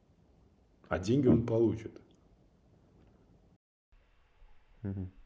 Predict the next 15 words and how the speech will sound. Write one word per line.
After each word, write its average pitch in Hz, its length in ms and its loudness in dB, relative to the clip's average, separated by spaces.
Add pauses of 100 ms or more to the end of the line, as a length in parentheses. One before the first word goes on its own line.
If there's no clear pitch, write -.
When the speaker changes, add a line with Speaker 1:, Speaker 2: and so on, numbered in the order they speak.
(880)
Speaker 2:
То 143 100 10
есть, 131 300 2 (240)
э, 113 140 -6
это 127 200 4
как, 135 260 10
э, 104 360 10
временный 120 1000 8 (100)
мотиватор, 104 640 6
да? 90 200 2
То - 320 -16
есть - 100 -6
он 110 100 6
вначале 123 360 8
Speaker 1:
Да. 101 120 2
Speaker 2:
драйвовый, 117 760 10